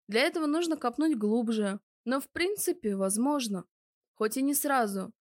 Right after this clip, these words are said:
Вы же знаете, уже начинаем искоренять генетические болезни. Но сперва самые редкие, вроде гемофилии. Хотя простой народ требует, чтобы сперва избавили от гриппа». Бондаренко хмыкнул. «Даже я знаю,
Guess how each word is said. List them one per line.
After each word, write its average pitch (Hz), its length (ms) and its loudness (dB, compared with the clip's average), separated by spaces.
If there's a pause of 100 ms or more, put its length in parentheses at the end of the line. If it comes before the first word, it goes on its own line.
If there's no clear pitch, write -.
(200)
Вы 233 160 0
же 277 100 -2
знаете, 277 560 -2 (240)
уже 208 220 0
начинаем 277 420 0
искоренять 214 640 -4
генетические 214 760 -2
болезни. 190 600 0 (320)
Но 214 100 -4
сперва 247 360 0
самые 269 340 -2
редкие, 269 640 -4
вроде 262 420 0
гемофилии. 202 840 -2 (240)
Хотя 247 220 0
простой 269 360 -4
народ 269 280 -2
требует, 269 440 -2
чтобы 233 280 -6
сперва 269 380 -2
избавили 202 460 -2
от 180 100 -2
гриппа». 180 500 -4 (360)
Бондаренко 214 640 -2
хмыкнул. 226 580 -2 (340)
«Даже 233 300 2
я 269 300 2
знаю, 214 420 -4